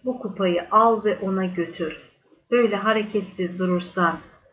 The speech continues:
mücadele etmezsen, hiç umudun yok, hiç hani olmaz, nasıl olacak diye hareketsiz, hareketsiz bir şekilde böyle beklersen diyor, olmaz. Ama sen bu kupayı alırsan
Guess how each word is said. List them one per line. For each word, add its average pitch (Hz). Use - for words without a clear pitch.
mücadele 185
etmezsen, 175
hiç 190
umudun 170
yok, 175
hiç -
hani 185
olmaz, 185
nasıl 180
olacak 175
diye 180
hareketsiz, 180
hareketsiz 185
bir 185
şekilde 175
böyle 185
beklersen 190
diyor, 160
olmaz. 160
Ama 202
sen 240
bu 247
kupayı 190
alırsan 180